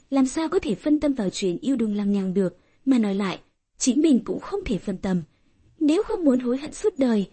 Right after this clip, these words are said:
thôi mày hãy quên đi, quên đi La Phong, hãy để nó lui vào dĩ vãng, hãy để nó lui vơi vào dĩ vãng, hãy coi nó như một ký ức đẹp của thời học sinh mơ mộng, thật cay đắng. Môi tương tư chưa kịp nở hoa, đã vội héo tàn.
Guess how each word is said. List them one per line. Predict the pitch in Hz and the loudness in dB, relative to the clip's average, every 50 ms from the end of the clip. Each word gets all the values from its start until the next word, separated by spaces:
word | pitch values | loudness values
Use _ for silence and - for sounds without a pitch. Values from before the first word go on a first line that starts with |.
| _ _ _ _ - - | _ _ _ _ -18 -4
thôi | - 370 381 | 0 2 2
mày | 311 277 | 2 2
hãy | 226 262 - - | 0 -2 -4 -2
quên | - 320 302 285 254 | -2 0 0 2 2
đi, | 294 294 285 277 285 - _ _ _ | 4 4 4 4 2 0 _ _ _
quên | - 240 208 190 | -2 -2 0 0
đi | 180 175 | -2 -4
La | 175 180 185 | -2 -4 -4
Phong, | - - 208 202 190 175 - - - _ _ | -4 -4 -4 -2 -2 -4 -6 -12 -20 _ _
hãy | _ - - | _ -8 -2
để | 262 285 254 185 | 0 0 0 0
nó | 170 170 180 | -2 -2 -2
lui | 196 208 208 208 | 2 2 2 2
vào | 202 196 170 160 | 2 0 -4 -4
dĩ | 156 165 - 226 | -6 -6 -8 -8
vãng, | 202 202 196 - - - - - _ _ _ _ _ _ | -6 -6 -8 -8 -8 -10 -14 -18 _ _ _ _ _ _
hãy | - - - | -10 -4 -2
để | 285 240 196 | -2 0 0
nó | 175 165 175 | 0 0 0
lui | 208 254 247 | 0 0 0
vơi | 254 254 233 | 0 -2 -2
vào | 190 202 180 | 0 -2 -2
dĩ | - - - | -4 -6 -8
vãng, | 185 - 190 180 - - 294 - _ _ _ | -8 -8 -8 -8 -10 -12 -16 -20 _ _ _
hãy | _ - 214 269 | _ -8 -8 -4
coi | - - 294 | -2 0 0
nó | 269 247 214 196 196 | 0 0 0 -2 0
như | 202 254 294 262 | 2 2 2 4
một | 220 185 - - | 2 0 -2 -4
ký | 208 196 - | -6 -6 -6
ức | - - | -6 -2
đẹp | 240 233 208 196 - | -2 -2 -2 -2 -4
của | - 262 | -6 -4
thời | - - 220 | -4 -4 -4
học | 202 202 - | -6 -6 -8
sinh | - 277 269 269 269 | -4 0 2 2 4
mơ | 269 254 | 4 2
mộng, | 240 240 214 - - - - _ _ _ _ _ | 0 -2 -4 -4 -8 -14 -20 _ _ _ _ _
thật | - 320 - - _ | -6 -6 -6 -6 _
cay | - 311 311 285 | -4 -4 -2 0
đắng. | 269 233 214 196 262 349 - _ _ _ _ _ _ _ _ _ _ _ _ _ _ | 0 -2 -2 -4 -6 -6 -10 _ _ _ _ _ _ _ _ _ _ _ _ _ _
Môi | 302 359 392 | 2 2 4
tương | - - 370 359 320 | 6 6 4 4 4
tư | - 381 349 | 2 2 2
chưa | 311 - 370 415 392 | 2 2 2 2 2
kịp | - 294 - - | 2 0 0 0
nở | 233 196 | -2 -2
hoa, | 170 180 233 254 233 233 - _ _ _ _ | -2 -2 -2 0 0 -2 -4 _ _ _ _
đã | - 214 196 196 269 320 - | -8 -8 -6 -6 -6 -6 -6
vội | - - - - 202 | -6 -6 -6 -6 -6
héo | 208 190 196 | -6 -6 -6
tàn. | 202 - 262 220 202 180 | -6 -4 -2 -2 -2 -4